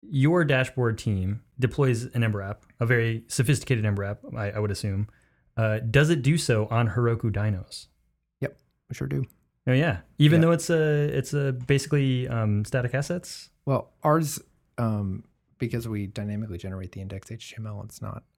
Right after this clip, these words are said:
Speaker 2: um, like an Ember C L I app that would be just static assets. We're, we're trying to move there. Uh, but yeah, I mean, we do uh, deploy on dynos. 'Cause, I mean, the Node server is serving it up, so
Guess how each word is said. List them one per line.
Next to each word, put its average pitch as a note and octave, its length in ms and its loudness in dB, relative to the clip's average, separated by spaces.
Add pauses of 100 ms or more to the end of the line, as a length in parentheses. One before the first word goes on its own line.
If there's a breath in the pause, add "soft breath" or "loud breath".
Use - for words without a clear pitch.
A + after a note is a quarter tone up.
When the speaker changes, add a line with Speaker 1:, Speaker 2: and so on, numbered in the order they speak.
Speaker 2:
um, G2+ 360 -10
like G#2+ 160 -6
an G2+ 80 -4
Ember F2+ 200 -4
C - 140 -8
L F#2+ 140 -6
I F#2+ 320 -8 (240)
app G#2+ 280 -10 (400)
that G#2+ 140 -8
would F#2 180 -8
be F2+ 160 -10
just F#2 320 -6
static - 340 -10
assets. A2 360 -16
We're, A#2+ 140 -2
we're A#2 120 -6
trying A#2 220 -2
to G2 60 -4
move G2 220 -4
there. G#2 220 -8 (680)
Uh, G2 120 -12
but A#2 140 0
yeah, B2+ 240 4
I B2 80 -2
mean, A2 180 -2
we A2 100 -2
do G#2 320 -2 (600)
uh, F#2+ 160 -8
deploy G2 420 -8
on F#2 200 -6
dynos. F2+ 460 -8 (640)
'Cause, G#2+ 200 -6
I B2 80 -6
mean, G#2 260 0
the G#2+ 80 0
Node G#2 220 0
server F2+ 320 -4
is E2+ 80 -8
serving E2+ 280 -8
it F2+ 60 -12
up, E2+ 160 -16
so - 260 -18